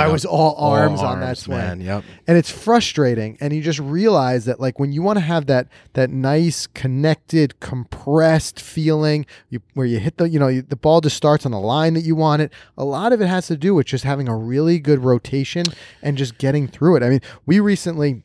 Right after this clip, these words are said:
Speaker 1: we did the Jersey Shore tour.
Speaker 2: You're not gonna talk about Josh, are you?
Speaker 1: I'm
Speaker 2: That,
Speaker 1: gonna.
Speaker 2: I was just about to talk about that story. Go ahead.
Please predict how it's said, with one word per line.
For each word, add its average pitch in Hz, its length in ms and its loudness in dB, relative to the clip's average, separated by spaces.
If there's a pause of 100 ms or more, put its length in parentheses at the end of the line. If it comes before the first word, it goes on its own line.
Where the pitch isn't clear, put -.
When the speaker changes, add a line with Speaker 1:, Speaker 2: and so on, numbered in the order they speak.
Speaker 1:
we 139 100 -4
did 156 120 -2
the 151 80 0
Jersey 135 320 0
Shore 131 240 -2
tour. 107 380 -2
Speaker 2:
You're 117 320 -6
not 107 100 0
gonna 104 80 -6
talk 98 180 -6
about 92 200 -6
Josh, 90 380 -6
are 92 80 -2
you? 95 40 0
Speaker 1:
I'm 98 100 0
Speaker 2:
That, 95 60 -2
Speaker 1:
gonna. 170 180 2
Speaker 2:
I - 40 4
was 117 80 2
just 127 160 0
about 101 240 -2
to 95 60 -10
talk 98 220 -4
about 90 200 -6
that 95 160 -6
story. 90 200 -8
Go 120 160 0
ahead. 120 200 -2